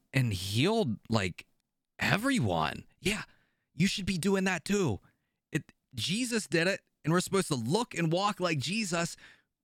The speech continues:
We should be doing it too. At the end of Mark, it's a beautiful verse. Holy Spirit, I love you. At the end, it says, "These who believe, the, these signs will follow." For those believers,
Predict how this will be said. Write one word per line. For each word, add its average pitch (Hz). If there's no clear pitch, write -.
We 196
should 220
be 202
doing 196
it 175
too. 214
At 139
the 175
end 180
of 170
Mark, 170
it's 135
a 127
beautiful 165
verse. 147
Holy 135
Spirit, 123
I 120
love 98
you. 85
At 147
the 165
end, 170
it 147
says, 147
"These 160
who 185
believe, 131
the, 107
these 147
signs 147
will 117
follow." 113
For 113
those 143
believers, 139